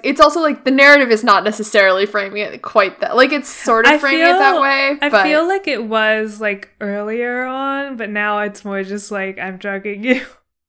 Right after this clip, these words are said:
Speaker 2: <laughs> 'Cause, like, when, when, I think, like, earlier in the book, like, Yellowfang, like, gives Blue Star some stuff to, like, help calm her heart or whatever. <laughs>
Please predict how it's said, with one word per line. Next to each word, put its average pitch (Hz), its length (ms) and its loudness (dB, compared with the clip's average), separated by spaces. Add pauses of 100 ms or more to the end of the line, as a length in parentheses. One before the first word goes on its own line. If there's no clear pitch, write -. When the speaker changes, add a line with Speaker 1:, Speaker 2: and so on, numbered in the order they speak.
(180)
Speaker 2:
<laughs> 233 100 -2 (1400)
'Cause, 311 240 -6
like, 285 180 -2
when, 277 400 -4
when, 262 400 -4
I 240 140 -6
think, 311 140 -6
like, 330 160 -8
earlier 214 360 -4
in 202 100 -6
the 196 60 -8
book, 185 300 -12
like, 196 200 -14
Yellowfang, 190 640 -14
like, 147 420 -18 (680)
gives 196 500 -8
Blue 196 200 -12
Star 202 240 -8
some 196 160 -14
stuff - 320 -12
to, - 100 -20
like, - 240 -18 (380)
help 202 460 -16
calm 202 640 -12
her 202 260 -12
heart 180 280 -12
or 180 120 -12
whatever. 196 680 -6
<laughs> - 40 -20